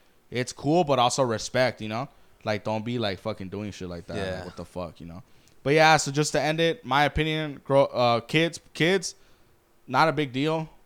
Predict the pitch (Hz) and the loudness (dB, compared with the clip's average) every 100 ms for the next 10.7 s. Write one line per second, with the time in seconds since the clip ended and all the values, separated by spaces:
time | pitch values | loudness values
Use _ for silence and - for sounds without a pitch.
0 | _ 117 113 104 - 123 - 131 - 135 | _ 2 2 2 -2 -6 -2 -4 -2 0
1 | 143 143 117 113 110 117 117 - 120 110 | 2 2 -2 -6 -4 -2 -4 -2 -4 -4
2 | - 104 101 107 117 110 120 131 139 - | -10 -8 -6 -4 -4 -4 -6 -8 -10 -18
3 | _ _ _ _ _ _ _ - 95 87 | _ _ _ _ _ _ _ -10 -10 -10
4 | - - 92 - 95 85 76 90 101 95 | -14 -16 -12 -8 -6 -8 -12 -12 -10 -10
5 | 87 123 156 165 139 123 113 104 113 131 | -4 0 0 0 -4 -6 -6 -6 -6 -8
6 | 131 101 - 104 107 104 101 98 104 131 | -8 -8 -8 -10 -10 -8 -8 -8 -10 -12
7 | _ _ _ _ _ _ _ - 92 87 | _ _ _ _ _ _ _ -18 -14 -12
8 | 85 78 80 113 _ - 92 98 - - | -14 -16 -20 -20 _ -18 -14 -12 -14 -16
9 | - 101 98 - 104 110 90 60 113 _ | -14 -12 -12 -14 -14 -14 -16 -20 -20 _
10 | _ _ 98 90 - 82 | _ _ -12 -12 -12 -18